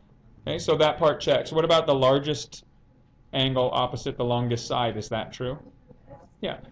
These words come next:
So again, it's not a guarantee to tell you, yes, you're right or wrong, but it does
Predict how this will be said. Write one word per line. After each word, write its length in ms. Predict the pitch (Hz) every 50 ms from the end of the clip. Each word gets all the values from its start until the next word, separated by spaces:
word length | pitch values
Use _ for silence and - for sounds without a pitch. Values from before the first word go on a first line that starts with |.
| _
So 360 | - - 196 185 180 180 180 -
again, 360 | 180 165 175 165 156 156 151 -
it's 180 | 175 165 -
not 200 | 180 180 196 208
a 40 | 202
guarantee 580 | 143 135 160 165 170 175 165 - - - 165 160
to 100 | 143 135
tell 240 | 135 - 156 147 151
you, 180 | 151 156 151
yes, 360 | 135 123 127 127 131 131 -
you're 120 | 139 131 123
right 200 | 127 127 127 120
or 60 | 110
wrong, 400 | 110 120 135 143 147 151 147 139
but 140 | 131 147 143
it 260 | 139 135 131 - -
does 460 | 131 139 143 143 143 143 143 - -